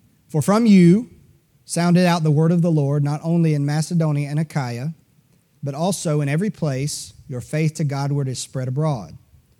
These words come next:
so that we need not to speak anything. For they themselves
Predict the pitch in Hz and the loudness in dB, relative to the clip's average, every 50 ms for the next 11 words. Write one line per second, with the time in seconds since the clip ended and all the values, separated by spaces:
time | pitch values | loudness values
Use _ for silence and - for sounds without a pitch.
0 | _ _ _ _ _ _ - - 170 151 151 143 135 151 165 180 165 170 156 147 | _ _ _ _ _ _ -4 0 0 2 2 0 0 0 0 0 2 2 2 0
1 | 156 156 165 160 - - 139 - - 151 135 - 151 160 151 135 - 110 95 87 | 0 -2 -4 -4 -6 -6 -6 -6 -4 -6 -4 -2 -2 0 -2 -2 -4 -8 -16 -18
2 | - _ _ _ _ _ _ _ _ _ _ _ _ _ _ - 151 147 139 127 | -20 _ _ _ _ _ _ _ _ _ _ _ _ _ _ -6 -4 -2 -2 0
3 | 156 170 196 214 233 233 226 - - 185 170 156 143 139 151 156 170 170 - - | 0 0 0 0 0 0 -2 -2 -4 -2 -2 -2 -2 -2 -2 -2 -2 -4 -6 -8
4 | - | -12